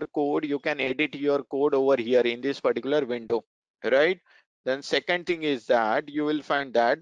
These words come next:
below to this, this is going to be your console window, which means it, you can run your code that you created over here. Okay, you can run your code over here.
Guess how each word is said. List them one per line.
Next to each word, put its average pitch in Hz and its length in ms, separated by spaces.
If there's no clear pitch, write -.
below 147 300
to 214 180
this, 156 400
this 147 180
is 180 160
going 156 400
to 160 140
be 160 220
your 143 500
console 160 560
window, 123 500
which 143 320
means 143 380
it, 160 200
you 147 420
can 165 280
run 127 380
your 180 460
code 170 480
that 135 280
you 156 260
created 165 480
over 160 240
here. 143 460
Okay, 190 300
you 127 120
can 156 180
run 147 320
your 143 260
code 127 220
over 120 200
here. 107 260